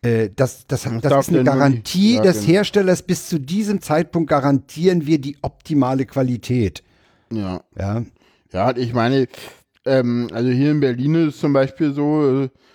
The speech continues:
Speaker 2: dass, ähm, das auch nur über die Kirchen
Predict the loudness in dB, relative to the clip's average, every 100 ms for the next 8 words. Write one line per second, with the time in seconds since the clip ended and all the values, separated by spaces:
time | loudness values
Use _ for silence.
0 | _ -2 0 0 -6 -2 2 4 4 4
1 | 4 4 2 0 -2 -2 -4 -6 -8 -4
2 | -2 0 2 4 2 0 0 2 2 2
3 | -2 -2